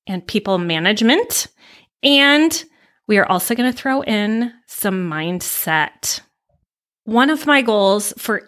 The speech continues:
each episode of Female Founders Breaking Boundaries is for you as a listener to walk away with some tidbit or key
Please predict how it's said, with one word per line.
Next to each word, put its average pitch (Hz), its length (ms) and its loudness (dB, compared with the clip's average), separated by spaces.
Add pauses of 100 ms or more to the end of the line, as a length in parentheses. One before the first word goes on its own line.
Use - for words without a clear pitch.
each 254 460 0
episode 190 680 0
of 196 120 -2
Female 202 360 -2
Founders 180 420 -4
Breaking 185 480 -4
Boundaries 165 640 -4
is 190 240 -6
for 214 260 -2
you 202 680 0
as 180 440 -2 (140)
a 190 140 0
listener 185 640 -6
to 185 500 -8
walk 196 380 -6
away 196 680 0 (380)
with 202 180 -6
some 277 400 0
tidbit 220 760 -2 (120)
or 185 220 -6
key 277 720 -2